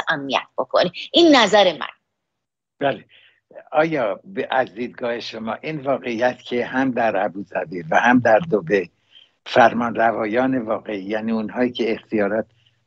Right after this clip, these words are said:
Speaker 2: دستشونه، جوان هستن و در اروپا تحصیل کردن، این تا چه حد باعث تغییرات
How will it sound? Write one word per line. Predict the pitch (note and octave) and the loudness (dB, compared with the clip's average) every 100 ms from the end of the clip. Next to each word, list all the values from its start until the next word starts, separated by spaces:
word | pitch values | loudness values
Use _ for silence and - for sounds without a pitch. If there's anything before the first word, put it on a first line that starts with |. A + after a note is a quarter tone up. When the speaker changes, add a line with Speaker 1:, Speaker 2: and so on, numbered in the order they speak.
| _ | _
Speaker 2:
دستشونه، | G#2+ G#2 A2+ - - G#2 G2 - - _ _ | 2 2 -2 -4 -2 -2 -4 -10 -20 _ _
جوان | - G#2+ G#2+ B2+ A2+ | 6 6 6 2 0
هستن | A2 - A2 G2+ F#2+ | -6 -8 -8 -6 -6
و | G2 G#2 | -6 -2
در | G#2 G#2 | 0 0
اروپا | G2+ G#2+ G2+ - A#2+ A2+ G#2 _ _ _ _ _ | -4 -6 -6 0 4 4 2 _ _ _ _ _
تحصیل | B2 G#2 - A2+ G#2 | 2 2 0 -4 -4
کردن، | - G2+ F2 A2+ A#2 F#2 - _ - _ _ | -2 -2 -2 -2 -4 -4 -10 _ -20 _ _
این | D3+ C#3+ | 0 2
تا | C3+ B2 | 4 4
چه | - D3+ | 4 4
حد | D3 G#2+ | 4 0
باعث | A#2 G#2+ - A2+ | 0 -2 -4 -12
تغییرات | - A2 F#2 G#2 G2 A2+ | -4 -2 0 -2 0 0